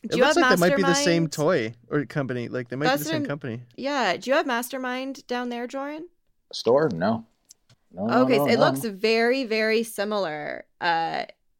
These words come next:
Speaker 1: to, to K B Toys. And yeah, even the branding and the font kind of looks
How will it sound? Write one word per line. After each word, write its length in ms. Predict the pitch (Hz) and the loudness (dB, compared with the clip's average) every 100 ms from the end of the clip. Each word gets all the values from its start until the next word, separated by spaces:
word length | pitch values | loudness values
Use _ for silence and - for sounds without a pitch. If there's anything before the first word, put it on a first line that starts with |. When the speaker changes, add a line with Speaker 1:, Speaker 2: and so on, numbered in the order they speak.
| _ _ _ _ _ - | _ _ _ _ _ -14
Speaker 1:
to, 300 | - 202 156 | -4 -4 -4
to 200 | - 196 | -4 -6
K 280 | 190 202 196 | -4 -4 -2
B 160 | 196 | -4
Toys. 360 | 196 220 220 190 | -4 0 2 2
And 140 | 196 | -2
yeah, 180 | 220 269 | 0 0
even 260 | - 226 294 | 0 -4 -4
the 60 | 294 | -4
branding 600 | 190 190 226 226 202 180 | -2 0 0 -2 -2 -2
and 100 | 180 | -4
the 60 | |
font 520 | 175 _ 208 240 - - | -8 _ -2 -2 -6 -10
kind 260 | 170 170 | -8 -6
of 100 | 165 | -6
looks 600 | 156 147 - - - - | -4 -6 -8 -16 -16 -18